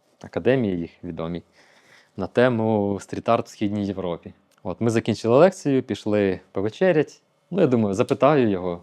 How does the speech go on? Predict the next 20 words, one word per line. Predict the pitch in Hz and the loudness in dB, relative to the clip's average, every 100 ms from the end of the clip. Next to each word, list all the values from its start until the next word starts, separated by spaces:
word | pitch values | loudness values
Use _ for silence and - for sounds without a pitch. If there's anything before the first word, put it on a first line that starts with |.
| - | -8
може, | 87 | -4
він | 95 | -4
знає, | 90 92 87 85 | -4 -4 -6 -8
що | - 87 | -14 -20
це | - | -14
за | 82 | -14
така | 80 - | -12 -12
студія. | 87 - 131 95 90 - _ | -12 -8 -6 -6 -10 -14 _
От, | 123 104 | -4 -4
питаю, | - 135 214 226 214 185 | -2 2 6 8 8 6
він | 151 | 2
каже: | 139 139 127 135 - - | 4 4 4 2 -2 0
«Так, | 147 135 | 2 2
звісно, | 87 139 - 107 | -2 -6 -4 -6
знаю. | 95 113 143 107 92 _ - | 0 0 0 -4 -10 _ -14
Ось | 104 110 - - | -12 -12 -14 -6
моя | 101 98 95 85 | -2 0 -2 -4
дівчина | 104 117 107 | -6 -6 -6
там | 95 98 | -6 -6
працює. | - 82 - 113 104 | -8 -10 -8 -6 -6